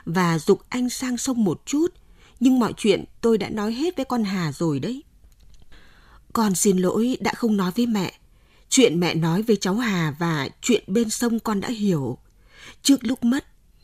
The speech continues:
bố đã nói hết và dặn dò con rồi. Khi người nhà bên ấy báo tin, con giấu mẹ theo lời cha dặn lại, đi sang bên ấy. Còn bây giờ thì ông ấy cũng đã thành người thiên cổ rồi.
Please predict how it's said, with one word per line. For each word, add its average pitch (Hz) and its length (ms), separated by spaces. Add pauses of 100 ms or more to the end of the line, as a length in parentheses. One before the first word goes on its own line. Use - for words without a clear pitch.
(140)
bố 190 260
đã - 160
nói 208 200
hết 285 220 (100)
và 160 280
dặn - 240
dò 160 260
con 208 260
rồi. 170 360 (680)
Khi 262 180
người 190 180
nhà 156 200
bên 185 180
ấy 208 160
báo 190 200
tin, 233 320 (400)
con 220 320
giấu 190 240
mẹ 240 320 (160)
theo 214 220
lời 180 220
cha 214 280
dặn - 260
lại, 165 260 (260)
đi 220 100
sang 208 260
bên 208 160
ấy. 190 340 (460)
Còn 185 180
bây 220 120
giờ 170 300
thì 160 480 (460)
ông 196 220
ấy 196 500 (120)
cũng 214 140
đã 196 240
thành 170 200
người 156 220 (100)
thiên 220 200 (100)
cổ 147 260
rồi. 139 320